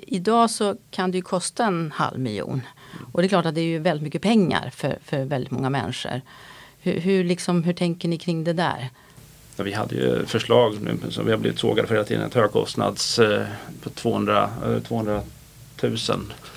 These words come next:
Speaker 2: Och sen att man får betala av det när man säljer eller avyttrar. Alltså,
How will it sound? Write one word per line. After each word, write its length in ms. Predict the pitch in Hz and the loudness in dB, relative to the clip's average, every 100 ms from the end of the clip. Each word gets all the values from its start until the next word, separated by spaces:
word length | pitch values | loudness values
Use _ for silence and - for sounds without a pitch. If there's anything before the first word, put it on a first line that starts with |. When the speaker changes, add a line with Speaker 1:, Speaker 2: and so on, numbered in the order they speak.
| - | -6
Speaker 2:
Och 240 | - - | -4 -2
sen 280 | - 104 104 | 0 2 2
att 160 | 101 - | 0 2
man 140 | 110 | 2
får 480 | - 107 107 110 - - - 85 80 - - | 4 4 4 2 -2 -8 -12 -12 -12 -14 -10
betala 460 | 107 101 110 107 104 | -6 -4 0 2 2
av 120 | 107 | 0
det 80 | 104 | -4
när 100 | 104 | -4
man 180 | 101 | -4
säljer 380 | 101 - 110 113 | 0 2 4 4
eller 160 | 101 101 | 0 0
avyttrar. 800 | 101 98 117 117 107 98 101 107 | 2 2 0 -2 -2 -2 0 -4
Alltså, 340 | 104 107 104 | -2 -2 -4